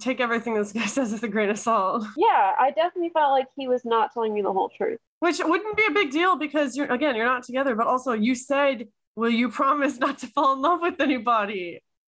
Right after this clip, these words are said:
Speaker 2: Yeah.
Speaker 1: That's so hard for you, though, to see that.
Speaker 2: It sucked to hear him saying, like, "Oh, these girls like me," when I'm down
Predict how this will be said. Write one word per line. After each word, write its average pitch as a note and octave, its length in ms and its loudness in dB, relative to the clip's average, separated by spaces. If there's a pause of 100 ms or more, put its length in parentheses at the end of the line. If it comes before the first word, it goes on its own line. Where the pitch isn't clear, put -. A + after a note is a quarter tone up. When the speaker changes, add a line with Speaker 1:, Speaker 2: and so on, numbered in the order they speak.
(260)
Speaker 2:
Yeah. B3+ 480 4 (360)
Speaker 1:
That's D#4 180 -4
so E4+ 140 -2
hard A3 260 2
for G#3 140 -4
you, F#3+ 240 2
though, F3+ 520 2
to G#3 120 -2
see G3 220 -2
that. E3 360 0 (140)
Speaker 2:
It F4 220 -4 (140)
sucked F#4+ 260 2 (440)
to E4+ 140 -2
hear D#4+ 260 2
him D4 220 2
saying, C#4 400 2
like, G#3+ 320 2
"Oh, B3+ 260 4
these B3 260 -6
girls A3+ 300 2
like G#3 300 0 (100)
me," G#3 160 -6
when G3+ 160 0
I'm A3 200 2
down A3 260 -2